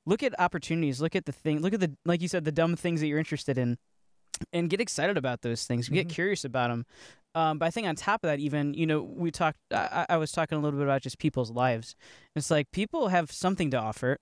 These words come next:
Speaker 1: <laughs> Some people have more to offer than other people, for
Speaker 2: Mm-hmm.
Speaker 1: sure. But
Speaker 2: Mm-hmm.
Speaker 1: everyone has something to offer.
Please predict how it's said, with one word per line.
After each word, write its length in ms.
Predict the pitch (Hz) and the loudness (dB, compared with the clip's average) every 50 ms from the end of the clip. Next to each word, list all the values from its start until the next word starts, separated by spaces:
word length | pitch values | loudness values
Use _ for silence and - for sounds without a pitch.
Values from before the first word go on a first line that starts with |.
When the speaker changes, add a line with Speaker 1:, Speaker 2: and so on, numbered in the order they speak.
| - - 269 - - 226 - | -2 -2 -2 0 0 -2 -4
Speaker 1:
<laughs> 400 | - - - - 156 - - - | -4 -8 -12 -6 -4 -4 -4 -2
Some 180 | - - 226 233 | -2 0 0 0
people 180 | 254 247 233 | 0 2 2
have 120 | 226 190 170 | 2 2 2
more 180 | 180 175 190 | 0 0 2
to 60 | 185 180 | 2 4
offer 240 | 170 175 - - | 2 2 0 -2
than 140 | 165 151 143 | -2 -2 0
other 180 | 147 147 147 135 | 0 0 0 -2
people, 280 | - 143 127 - 123 | -2 -2 -4 -4 -4
for 100 | - - | -4 -4
Speaker 2:
Mm-hmm. 140 | 131 135 139 | -2 -2 0
Speaker 1:
sure. 280 | 135 156 151 - 170 - _ _ _ _ | 2 2 2 2 0 -2 _ _ _ _
But 60 | - 165 | 0 2
Speaker 2:
Mm-hmm. 40 | 185 | 2
Speaker 1:
everyone 200 | 208 233 226 202 | 2 2 2 0
has 140 | 190 170 - | 0 0 0
something 240 | - 170 160 151 139 | 0 0 0 2 2
to 100 | 131 123 | 2 0
offer. 440 | 117 123 123 120 - - 120 117 | 0 0 -2 -2 -4 -4 -4 -4